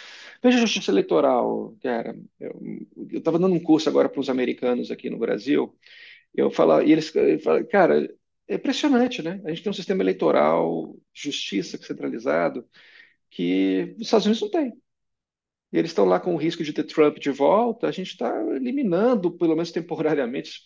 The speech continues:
né, mas pelo menos alguma coisa tá acontecendo, é, de um dano real que você teve na democracia brasileira, né? É, então, é, é uma coisa super impressionante, né? Então, se-, apesar de tudo, a gente tem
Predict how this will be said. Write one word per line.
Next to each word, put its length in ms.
né, 180
mas 260
pelo 180
menos 160
alguma 200
coisa 280
tá 40
acontecendo, 640
é, 480
de 160
um 140
dano 340
real 380
que 100
você 120
teve 200
na 120
democracia 440
brasileira, 560
né? 320
É, 340
então, 640
é, 280
é 40
uma 140
coisa 200
super 280
impressionante, 760
né? 140
Então, 240
se-, 200
apesar 380
de 120
tudo, 300
a 40
gente 240
tem 340